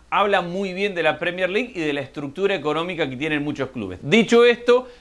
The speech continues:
ya sabemos lo que da Alan, porque lo venía dando hasta el último día que era jugador del Napoli. Creo que todos tenemos expectativa por ver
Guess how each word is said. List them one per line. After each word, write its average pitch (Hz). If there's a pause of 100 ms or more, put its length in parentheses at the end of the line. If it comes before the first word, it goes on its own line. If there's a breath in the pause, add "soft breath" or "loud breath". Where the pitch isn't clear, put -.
ya 170
sabemos 151
lo 117
que 123
da 165
Alan, 180
porque 117
lo 107
venía 135
dando 151
hasta 131
el 127
último 135
día 143
que 135
era 131
jugador 147
del 170
Napoli. 208 (520 soft breath)
Creo 262
que 214
todos 226
tenemos 208
expectativa 160
por 156
ver 233